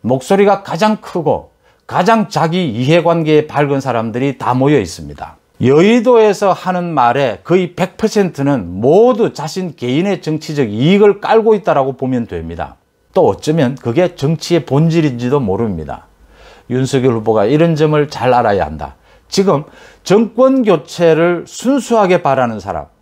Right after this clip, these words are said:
대선에서 꼭 승리해야겠다라고 순수하게 백 퍼센트 바라는 사람은 윤석열 후보뿐인지도 모릅니다. 윤석열 후보 주변 모든 사람들은 자기 이해관계를 깔고 있다, 이렇게 보시면 됩니다.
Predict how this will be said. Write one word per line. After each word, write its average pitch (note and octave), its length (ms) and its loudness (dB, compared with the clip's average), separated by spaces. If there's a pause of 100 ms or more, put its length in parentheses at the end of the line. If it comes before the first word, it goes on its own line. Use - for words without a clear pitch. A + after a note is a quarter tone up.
(380)
대선에서 G3+ 760 2
꼭 A#3 180 0
승리해야겠다라고 F3+ 1080 2
순수하게 G3 920 -2
백 - 180 -6
퍼센트 G#3+ 360 0
바라는 C#3+ 340 0
사람은 C3+ 460 0 (680)
윤석열 G#3 540 4
후보뿐인지도 F#3+ 880 2
모릅니다. A2 560 -4 (840)
윤석열 G3 420 4
후보 E3 240 0
주변 B2 400 -2
모든 A3 580 2
사람들은 F3+ 460 -2
자기 D3 300 -8
이해관계를 B2+ 520 -4
깔고 G3+ 320 2
있다, D3 180 0
이렇게 C#3+ 200 -4
보시면 G2+ 380 -10
됩니다. D2 420 -16